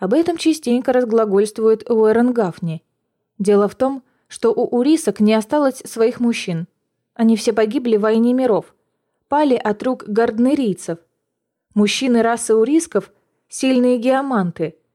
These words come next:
Они подчиняют себе ужасные разрушительные силы камней, как обычных булыжников, так и изумрудов. Рядом с такими соседями нашим предкам было неуютно.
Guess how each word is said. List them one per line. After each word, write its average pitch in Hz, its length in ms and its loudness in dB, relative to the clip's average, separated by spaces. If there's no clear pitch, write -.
Они 226 260 0
подчиняют 233 560 -2
себе 233 260 -2
ужасные 226 560 0
разрушительные 233 880 0
силы 254 380 -2
камней, 254 580 -2
как 240 200 -4
обычных 240 480 -2
булыжников, 233 640 0
так 254 240 -2
и 262 80 -2
изумрудов. 262 640 -4
Рядом 247 380 0
с 220 80 -10
такими 254 320 -4
соседями 247 760 -2
нашим 262 340 -2
предкам 262 400 -2
было 311 220 2
неуютно. 220 720 -4